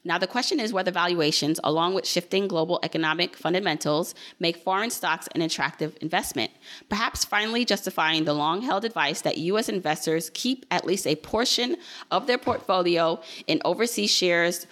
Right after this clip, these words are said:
or funds. Many investing professionals say the answer to that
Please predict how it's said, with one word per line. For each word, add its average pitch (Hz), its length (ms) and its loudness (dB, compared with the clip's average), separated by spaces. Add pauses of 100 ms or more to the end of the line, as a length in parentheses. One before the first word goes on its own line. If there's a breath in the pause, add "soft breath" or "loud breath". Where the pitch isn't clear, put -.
or - 140 0
funds. 131 480 -2 (280 loud breath)
Many 202 280 2
investing 208 420 0
professionals 165 560 0
say 170 300 0
the 165 160 0
answer 170 240 0
to 202 80 -2
that 156 320 0